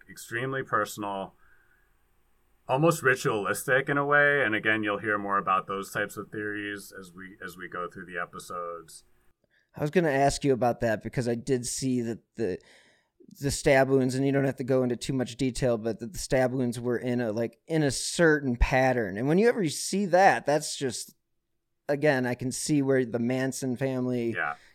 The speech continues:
Speaker 2: connection comes in, where it's literally a year after, you know, the Tate murders and the LaBianca murders. And
Speaker 1: Yeah.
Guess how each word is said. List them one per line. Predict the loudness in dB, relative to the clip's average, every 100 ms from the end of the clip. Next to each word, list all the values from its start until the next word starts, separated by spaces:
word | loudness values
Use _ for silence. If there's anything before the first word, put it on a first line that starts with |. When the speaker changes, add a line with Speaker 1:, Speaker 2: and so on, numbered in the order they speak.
| -2
Speaker 2:
connection | 2 2 2 0 -2 0
comes | 0 -2 0
in, | -2 0
where | 0
it's | -2 -6 -12 -16 -20 _ _
literally | 6 10 10 10 6
a | 4
year | 4 6 8 10 8
after, | 6 2 -2 -4 -2 -2 -6 _ _ _ _ _ _ -20 -20 -20 -12
you | 0 2
know, | 2
the | 0
Tate | 4 4 4
murders | 2 2 2 0 -2
and | -2
the |
LaBianca | 0 0 0 0 0 -2 -4
murders. | -2 -2 0 -2 -2
And | -2
Speaker 1:
Yeah. | -2 -4